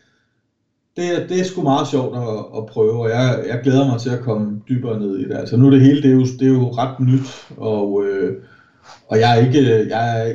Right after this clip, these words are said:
jeg er ikke særlig dygtig til det. Altså, de, alle dem, jeg taler med, som i den her gruppe, og som ellers jeg har prøvet at tale med om, de, de siger, "Det der,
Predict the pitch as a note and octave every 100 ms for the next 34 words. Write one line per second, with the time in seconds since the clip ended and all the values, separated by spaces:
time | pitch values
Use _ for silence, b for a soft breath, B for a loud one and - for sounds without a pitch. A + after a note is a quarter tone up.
0 | B2 B2 B2 B2+ C3+ C3 D3 C3+ B2 C#3
1 | B2 D3 D3+ A#2+ - - F3 D#3 A2+ -
2 | - A2 G#2+ A#2+ C#3 C3+ A2+ - C3 C#3+
3 | E3 G3 - - - C#3+ C3+ C3 B2+ -
4 | B2+ - B2 A2 A2+ B2+ G#2+ G#2 - -
5 | - - A2+ A#2+ B2+ A#2+ A#2+ A#2+ C3 C3+
6 | A2 - - G2 F#2+ F2+ A#2+ b b b
7 | b b b _ _ _ - - A2 G2+
8 | F#2+ F#2 A2 G#2+ G#2+ G2+ G2+ G#2 G2+ F#2
9 | - G#2+ G#2+ - G2 G#2 D3 D3